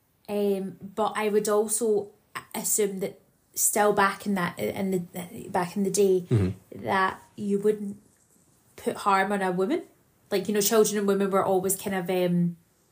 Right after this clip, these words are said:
Speaker 1: exempt.
Speaker 2: Mm-hmm. So there's a couple of theories as to why I'll leave those until the end.
Speaker 1: Okay.
Speaker 2: So, um, do you remember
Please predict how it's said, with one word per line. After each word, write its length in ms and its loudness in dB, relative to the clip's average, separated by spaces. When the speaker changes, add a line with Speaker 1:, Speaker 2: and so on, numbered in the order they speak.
Speaker 1:
exempt. 640 -2
Speaker 2:
Mm-hmm. 280 2
So 360 4
there's 200 2
a 40 0
couple 180 6
of 80 6
theories 800 4
as 220 0
to 340 2
why 540 0
I'll 100 0
leave 220 -2
those 220 -2
until 180 -8
the 140 -6
end. 280 -12
Speaker 1:
Okay. 240 -14
Speaker 2:
So, 280 -6
um, 220 -6
do 100 -4
you 60 2
remember 540 2